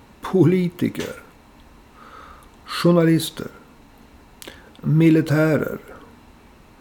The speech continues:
statsvetare eller andra, de verkar liksom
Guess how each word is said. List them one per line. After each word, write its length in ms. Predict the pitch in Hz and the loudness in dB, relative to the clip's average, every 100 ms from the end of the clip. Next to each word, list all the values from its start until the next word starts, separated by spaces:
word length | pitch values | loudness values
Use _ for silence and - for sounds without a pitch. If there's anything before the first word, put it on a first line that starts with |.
| - - - | -20 -20 -16
statsvetare 1080 | - - 160 151 - 147 156 147 - - - - - - - - - - - - | -8 2 2 2 -2 0 2 0 -4 -10 -10 -14 -20 -20 -20 -20 -20 -20 -16 -4
eller 420 | 156 143 139 - | 0 2 0 0
andra, 460 | 143 139 131 50 - - - - - - - - - - - - - - - | -2 0 -2 -6 -10 -18 -20 -20 -20 -20 -20 -20 -20 -20 -20 -20 -20 -20 -6
de 160 | 131 147 | 0 4
verkar 500 | 180 180 160 147 - | 4 4 0 -2 -2
liksom 460 | 165 135 - 147 | -6 -6 -4 -4